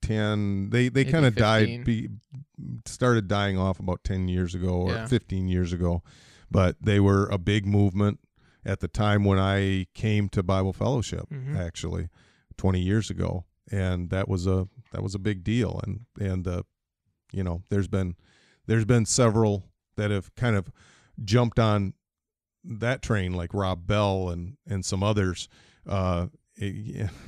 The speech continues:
Speaker 1: but again, it's, it's always this nebulous talk, you know, it's kinda like, this person's a part of the emergent church, but what does that mean? Because in reality, the emergent church, their, their big thing was to get rid of doctrine because doctrine separates
Speaker 2: Doctrine
Speaker 1: people.
Speaker 2: divides,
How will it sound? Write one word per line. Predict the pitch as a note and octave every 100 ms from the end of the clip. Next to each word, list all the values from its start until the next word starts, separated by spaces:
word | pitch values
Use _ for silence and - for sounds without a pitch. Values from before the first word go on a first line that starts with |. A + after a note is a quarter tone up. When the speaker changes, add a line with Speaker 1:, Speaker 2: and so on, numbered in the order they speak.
| -
Speaker 1:
but | G#2
again, | F#2 A#2 A#2 G2 -
it's, | A2 - - -
it's | A#2+ C3
always | E3 F3 A2+
this | G#2 G#2+
nebulous | F#2 A2+ A2+ F2+ F2 -
talk, | G2+ F#2+ D2+ -
you | F#2+
know, | F#2 F#2
it's | F#2+ -
kinda | A#2+ A#2+
like, | A2 - - - -
this | C#3+ -
person's | D#3 C#3+ - G2+
a | G#2
part | B2 A2+
of | G#2+
the | G2
emergent | F#2+ B2+ A2+ G#2
church, | - G2 E2+ -
but | G2
what | G#2+
does | G#2
that | G2+ G2+
mean? | C#3+ C#3 F#2+ - - -
Because | A2 B2+ A2 G2 - _
in | - G#2+
reality, | F#2+ G2+ D3 C3+ A2
the | G2+ G2+
emergent | G2+ C#3+ A#2+ G#2+
church, | - G#2+ - -
their, | G#2+ B2 -
their | G#2+ G#2+ C3+
big | A#2 G2
thing | - G#2 G2
was | F#2+ G2 F#2+ - _ _ _ _
to | - G#2 G2
get | F2 A#2 G2+
rid | A2+ E3+
of | G2+
doctrine | A#2 B2 C3 - F#2+
because | F#2+ G2+ E2+
doctrine | E2+ G2+ B2 - G#2 G2 F#2
separates | - - A2 A2 F#2+ F2+ -
Speaker 2:
Doctrine | - B2+
Speaker 1:
people. | G#2 E2+
Speaker 2:
divides, | F2+ C#2+ - -